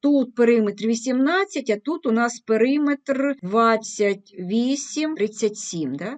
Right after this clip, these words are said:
Тридцять сім. От нам треба, щоб було відношення два к трьом. Перевірте, будь ласка. Так, це сторони трикутника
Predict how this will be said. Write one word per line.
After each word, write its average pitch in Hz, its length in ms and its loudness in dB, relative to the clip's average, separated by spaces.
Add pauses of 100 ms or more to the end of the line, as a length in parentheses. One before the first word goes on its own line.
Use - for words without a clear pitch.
Тридцять 190 520 -10
сім. 156 420 -10 (260)
От 180 120 -8
нам 214 200 -2
треба, 202 280 -2
щоб 175 240 -8
було 202 280 -4
відношення 196 600 -6
два 160 240 -6
к 180 140 -14
трьом. 143 320 -2 (260)
Перевірте, 208 500 2
будь 214 220 -6
ласка. 294 380 -4 (220)
Так, 185 260 -2
це 370 240 -2
сторони 269 540 0
трикутника 233 1080 -2